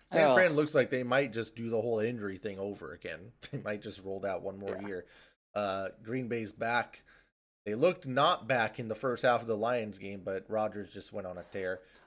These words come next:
Speaker 1: Um, so go ahead and give me Green Bay. Rodgers, you know, he plays in San Fran because he's, you know, California, and they passed him up, blah, blah, blah. So give me Green Bay.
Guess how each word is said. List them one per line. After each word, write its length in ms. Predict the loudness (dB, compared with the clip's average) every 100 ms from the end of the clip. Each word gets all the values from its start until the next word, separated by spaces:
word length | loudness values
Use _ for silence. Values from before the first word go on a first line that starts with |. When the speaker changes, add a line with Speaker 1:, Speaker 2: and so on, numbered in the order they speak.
| _ -6
Speaker 1:
Um, 320 | -4 -2 -4
so 160 | -10 -2
go 100 | 2
ahead 100 | 2
and 60 | 2
give 140 | -4
me 140 | -4 -6
Green 320 | -6 -6 -2
Bay. 200 | 0 0
Rodgers, 480 | 0 0 -2 -10 -14 -10
you 140 | -6
know, 240 | -2 -2 -4 -12
he 100 | -4
plays 320 | 0 0 0
in 100 | -4
San 320 | 0 0 0
Fran 440 | 0 4 4 2
because 300 | -2 -2 -2
he's, 140 | -2 -8
you 120 | -4
know, 160 | -4 0
California, 800 | 0 2 0 0 2 2 0 -2
and 100 | -2
they 80 |
passed 460 | 0 4 6 4 0
him 120 | 2
up, 300 | 4 4 2
blah, 220 | 0 0 2
blah, 220 | 2 2
blah. 340 | 2 4 4
So 160 | 0 -8
give 140 | -10
me 80 | -10
Green 280 | -10 -12 -8
Bay. 280 | -6 -6